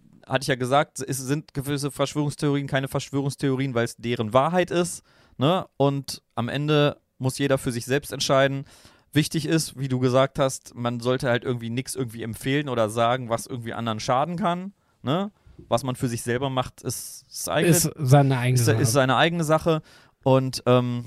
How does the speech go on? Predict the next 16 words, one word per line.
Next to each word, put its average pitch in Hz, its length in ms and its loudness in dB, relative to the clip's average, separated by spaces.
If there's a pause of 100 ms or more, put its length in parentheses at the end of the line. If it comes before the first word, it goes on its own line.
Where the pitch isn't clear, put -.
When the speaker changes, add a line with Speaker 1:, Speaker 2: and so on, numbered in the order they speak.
Speaker 1:
genau, 101 380 0
ne? 202 320 -2
Also 139 240 -2
man 135 160 -4
kann 160 180 -4
sich 156 160 -8
immer 180 180 0
schlau 170 300 4
lesen. 190 480 0 (460)
Es 139 140 0
ist 170 240 -2 (100)
heutzutage 160 560 4
immer 175 340 2
schwer, 156 640 4
Wahrheit 135 480 2
von 139 460 -2